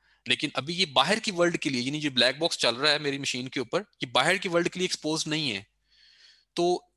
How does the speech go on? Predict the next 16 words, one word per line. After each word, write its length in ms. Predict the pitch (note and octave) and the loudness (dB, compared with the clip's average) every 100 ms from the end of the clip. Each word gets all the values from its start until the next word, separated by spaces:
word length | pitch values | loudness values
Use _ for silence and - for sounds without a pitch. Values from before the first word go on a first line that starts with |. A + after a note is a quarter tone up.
| _ | _
इस 140 | E3+ G#3 | 0 4
तरह 100 | G#3+ | 2
की 40 | |
कमांड 340 | F#3 D#3+ D#3 | 4 4 4
चलाने 320 | E3+ D#3+ C#3+ D3 | 2 2 2 2
का 180 | D#3+ | 2
आपको 200 | E3 - | 2 0
कोई 120 | - D#3+ | -8 -2
फायदा 440 | B2 A#2 C#3+ E3+ C#3+ | 0 2 2 0 0
नहीं 240 | C3+ B2+ | 0 0
होगा। 300 | G#2 F#2+ G2+ - _ _ _ | -2 -2 -6 -8 _ _ _
तो 80 | - | -6
मैं 280 | B2+ C3 C3 - _ D3+ | -2 -2 -4 -8 _ -8
इसको 540 | - - D3 C#3+ - | -6 -6 -6 -6 -6
यहाँ 320 | B2+ A2+ A#2 - | -6 -2 -4 -2
पे 220 | A2 | -4